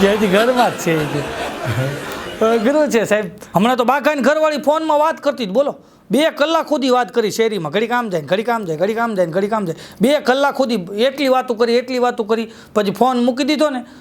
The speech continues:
પછી બાકાએ કીધું, "એલી કોનો ફોન હતો?" તો બાકાની ઘરવાળી કે, "મારી બેનપણીનો ફોન હતો."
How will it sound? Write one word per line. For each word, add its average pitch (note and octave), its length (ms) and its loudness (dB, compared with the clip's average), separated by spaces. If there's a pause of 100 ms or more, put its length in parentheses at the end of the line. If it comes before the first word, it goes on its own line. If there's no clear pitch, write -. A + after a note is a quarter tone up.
(180)
પછી A3+ 220 0
બાકાએ A#3 320 2
કીધું, A#3+ 260 0
"એલી B3+ 120 0
કોનો D4 360 2
ફોન C4+ 280 0
હતો?" F3+ 320 -4 (360)
તો D#3+ 80 -16
બાકાની F#3 360 0
ઘરવાળી A#3 380 2
કે, D4 160 -2
"મારી B3 240 -2
બેનપણીનો A#3 600 0
ફોન G#3+ 260 0
હતો." G3 240 -2